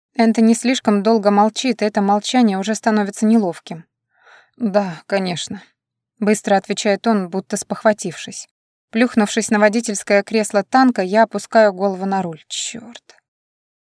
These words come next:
«Уолт, ну почему сейчас? Ну вообще, зачем это все?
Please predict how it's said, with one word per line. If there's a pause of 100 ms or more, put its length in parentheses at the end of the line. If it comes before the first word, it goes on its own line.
«Уолт,
ну
почему
сейчас? (360)
Ну
вообще,
зачем
это
все?